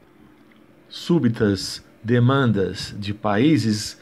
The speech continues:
estratégicos ou quebra de produção de grandes produtores vão afetar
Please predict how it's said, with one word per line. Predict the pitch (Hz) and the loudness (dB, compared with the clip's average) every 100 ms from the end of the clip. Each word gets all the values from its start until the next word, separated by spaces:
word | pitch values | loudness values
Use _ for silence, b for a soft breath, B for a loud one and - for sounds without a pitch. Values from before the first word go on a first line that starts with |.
| B B | B B
estratégicos | 113 - 120 117 - 113 101 85 - - - - B B B B - | -10 -4 -2 -2 2 4 4 0 -8 -12 -16 -16 B B B B 4
ou | 190 175 | 6 6
quebra | - - 131 127 101 95 90 87 B B - | 2 0 4 4 2 0 -2 -4 B B -6
de | 117 | -4
produção | 117 117 117 - - 101 90 85 - - | 0 0 2 0 0 0 -2 -6 -14 -10
de | 107 | -6
grandes | 98 117 147 117 | -2 2 2 0
produtores | - 104 92 - 143 143 95 - - B | -2 -4 -4 0 4 4 2 -2 -10 B
vão | - 123 196 202 | -8 -2 2 2
afetar | - 175 151 135 135 139 | 0 -4 -2 0 2 0